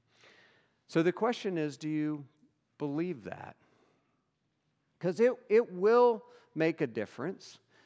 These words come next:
Uh, Sabbath is not something that comes easily for us.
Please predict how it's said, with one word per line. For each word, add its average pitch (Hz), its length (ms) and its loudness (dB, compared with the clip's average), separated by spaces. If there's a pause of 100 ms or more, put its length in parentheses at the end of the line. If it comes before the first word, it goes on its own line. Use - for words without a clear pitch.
(140)
Uh, 131 560 2 (140)
Sabbath 208 720 2
is 143 320 -6
not 147 300 0
something 156 680 -6
that 131 320 -2
comes 131 600 -8
easily 180 520 -2
for 196 320 -2
us. - 360 -6